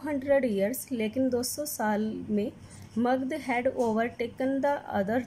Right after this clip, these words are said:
three, मगध ने जो दूसरे जनपद थे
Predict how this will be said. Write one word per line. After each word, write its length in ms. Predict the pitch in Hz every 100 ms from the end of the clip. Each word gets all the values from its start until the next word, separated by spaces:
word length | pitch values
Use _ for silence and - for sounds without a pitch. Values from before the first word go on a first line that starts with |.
| -
three, 220 | 185 175 - - - -
मगध 360 | 220 214 233 233
ने 180 | 269 277
जो 160 | 254 269
दूसरे 720 | 220 208 - 247 262 254 247 - - - - - - - - - - - - - - - - - 202
जनपद 580 | 226 214 214 254 262 254
थे 200 | 214